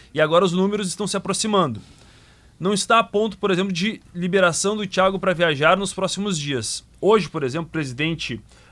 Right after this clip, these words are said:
ah, do Inter, Alessandro Barcelos, esteve participando do Bola nas Costas, programa da Rádio Atlântida. A gente tentou até mesmo fora do ar, mas ele não deu muitas pistas em relação a isso. O que eu ouvi de pessoas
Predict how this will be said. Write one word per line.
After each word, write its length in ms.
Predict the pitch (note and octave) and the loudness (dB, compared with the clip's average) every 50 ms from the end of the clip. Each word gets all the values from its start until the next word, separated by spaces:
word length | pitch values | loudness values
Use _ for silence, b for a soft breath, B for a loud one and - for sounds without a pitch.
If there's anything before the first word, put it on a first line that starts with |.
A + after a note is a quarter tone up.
| b | b
ah, 400 | b A#2 A#2+ A#2 A#2 A#2 A2+ A2 A2 | b -2 0 2 2 2 2 0 -2
do 160 | A2+ B2+ C3 | -6 -6 -4
Inter, 320 | C#3+ E3 F3 D#3+ - D3+ B2+ | -2 -2 -2 -2 -2 -4 -4
Alessandro 300 | B2 A#2+ G#2+ - C#3+ C3+ | -4 -4 -6 -6 -6 -2
Barcelos, 400 | C3+ B2+ A2 - C3+ C#3+ D#3+ D3+ | -2 -2 -2 -2 -4 -6 -4 -4
esteve 640 | E3 D#3 - - - E3+ F#3 F#3 E3 D3+ A#2+ F#2+ - - - _ - - - | -4 -6 -4 -2 2 2 2 2 2 -2 -8 -10 -12 -16 -20 _ -20 -14 -8
participando 380 | - C#3+ D#3 - - - D3+ D#3 | -6 -6 -6 -6 -8 -8 -6 -6
do 60 | D3+ C#3 | -6 -6
Bola 400 | A#2+ A#2+ C#3+ D3+ D3+ D3 C#3+ C3 | -2 0 2 2 2 2 0 -4
nas 160 | A#2+ - - | -6 -8 -8
Costas, 400 | - C3 C3+ D#3+ D#3 D#3 D#3 - - - - | -4 -2 -2 -2 -2 -4 -8 -12 -14 -18 -14
programa 400 | - C#3+ C#3 C3 B2+ C#3 C#3 C#3 | -8 -6 -4 -4 -4 -4 -4 -2
da 80 | C3+ C3 | 0 0
Rádio 220 | A#2 B2 B2+ A#2+ B2 | 0 0 -2 -4 -6
Atlântida. 500 | A2+ - B2 B2 C3 C3+ C3+ - D3+ - B B B B B B B B - | -8 -8 -8 -8 -8 -8 -10 -10 -12 -14 B B B B B B B B -8
A 20 | |
gente 160 | B2+ C#3 - | -8 -6 -4
tentou 300 | - E3+ D3 A#2 - F3+ | -2 -4 -4 -2 0 0
até 160 | F3 F3 F3 | 0 0 0
mesmo 260 | D#3 D#3+ E3 D#3+ D#3+ D3 | -2 -2 -2 -4 -4 -4
fora 260 | - E3 D#3 D3+ C#3 | -2 0 0 0 0
do 120 | B2+ B2+ | 2 2
ar, 160 | C3+ D3+ E3 | 4 4 4
mas 220 | D#3+ D#3 C3+ - D3 | 2 0 -2 -4 -6
ele 120 | D#3 D3+ D#3 | -6 -4 -4
não 80 | D#3 | -2
deu 120 | D3+ E3+ E3+ | 0 0 0
muitas 320 | F3 E3+ F3 F3+ D#3+ - | 0 -2 -2 -4 -6 -6
pistas 420 | - - E3+ E3+ D3 E3+ E3 D#3+ | -8 -10 -8 -8 -8 -8 -6 -6
em 80 | F3 E3 | -4 -4
relação 380 | D#3+ D#3 D#3 D3 - - E3 E3 | -2 -2 -2 -2 -2 -2 -4 -4
a 60 | C#3+ | -4
isso. 160 | A2 - - | -6 -6 -2
O 40 | - | 2
que 60 | F#3 | 4
eu 40 | G3 | 4
ouvi 260 | G3 E3 D#3+ D#3+ C3+ | 4 4 4 0 -2
de 120 | A#2 - - | -2 -6 -8
pessoas 440 | - D3 B2+ A2 C3 C3 A#2 G#2 | -6 -6 -6 -4 -4 -4 -4 -6